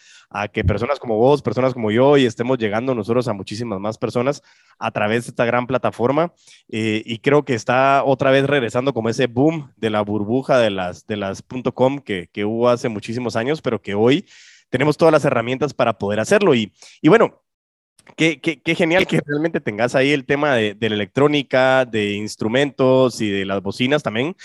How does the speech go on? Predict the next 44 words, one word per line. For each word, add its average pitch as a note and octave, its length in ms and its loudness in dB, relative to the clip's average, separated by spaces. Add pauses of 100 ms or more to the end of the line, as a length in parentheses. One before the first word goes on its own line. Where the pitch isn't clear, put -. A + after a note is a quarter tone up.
(420)
porque C3+ 300 0
nos C3 240 2
dicta D3+ 300 0
de F3 160 4
que A#2+ 180 0
hoy C#3 180 4
te D#3+ 120 -2
has D3 100 2
vuelto D3+ 320 0
muy D3+ 300 4
hábil B2+ 420 2
en A2 160 -6
el G#2+ 140 -6
contexto B2 840 0
del G#2+ 200 -2
comercio G#2 420 -6
electrónico. C#3+ 800 -2
Y, A2+ 300 -2 (120)
y A#2+ 60 0
ahí, A#2+ 180 2
pues, D3 220 -2
también A2+ 300 -2
un C3+ 120 0
gran C3 220 0
saludo B2+ 260 2
a B2+ 80 2
Kevin C3 220 -2
González, A2 440 -6
que G2+ 120 -10
es - 200 -16
quien, G2+ 200 -12
quien G#2 260 -8
al G#2 100 -6
final G#2 240 -8
me C3 120 0
recomendó G2+ 480 -6
hablar A#2+ 240 2
con B2 120 -8
tu A#2 120 -10
persona, G#2 280 -6
Luis, B2 260 -4
y B2+ 40 -10
que F2 160 -18
fue G#2+ 320 -4